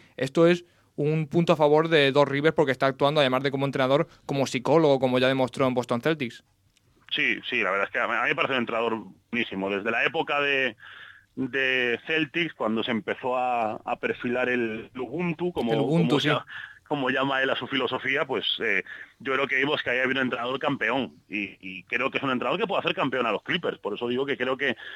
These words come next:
Speaker 2: eh, no solo es una colección de talentos, como a veces se han tenido los Clippers, que, que, bueno, que han tenido buenos jugadores, pero que por lo que sea han, han sido desaprovechados, sino que esta vez al desembarco en su día tan sorprendente de Chris Paul, bueno, pues, eh, veto mediante a los Lakers, etcétera,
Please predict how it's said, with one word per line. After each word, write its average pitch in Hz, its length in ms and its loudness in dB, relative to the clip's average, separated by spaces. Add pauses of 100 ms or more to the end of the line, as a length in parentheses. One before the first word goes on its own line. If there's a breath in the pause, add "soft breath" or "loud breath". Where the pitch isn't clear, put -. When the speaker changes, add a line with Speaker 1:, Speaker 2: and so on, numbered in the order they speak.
(160 loud breath)
Speaker 2:
eh, 120 360 -4
no 147 240 0
solo 175 260 0
es 165 120 0
una 165 160 -2
colección 156 340 -2
de 147 80 2
talentos, 170 380 -2
como 117 260 0
a - 20 0
veces 175 320 0
se 165 60 -4
han 143 100 0
tenido 131 220 0
los 131 160 -2
Clippers, 185 460 -2
que, 101 260 -2 (500 soft breath)
que, 113 140 0
bueno, 160 240 -2
que 117 100 -4
han 127 100 0
tenido 139 200 -2
buenos 143 180 -2
jugadores, 156 300 -2
pero 123 180 0
que 117 80 0
por 117 160 -2
lo 120 140 -2
que 110 100 0
sea 151 320 -2 (460 loud breath)
han, 135 400 -2
han 135 140 -2
sido 139 240 -2
desaprovechados, 139 600 -2
sino 127 180 0
que 110 80 -6
esta 147 220 -2
vez 175 160 -2
al 127 160 -2
desembarco 127 580 -2
en 143 60 0
su 143 160 -2
día 170 180 0
tan 110 160 -2
sorprendente 123 560 -2
de 127 140 0
Chris 135 180 -4
Paul, 196 400 -2
bueno, 147 400 -4
pues, - 180 -10 (400 loud breath)
eh, 104 440 0
veto 131 500 -2
mediante 135 460 0
a 135 60 0
los 131 120 0
Lakers, 143 380 0
etcétera, 135 440 -2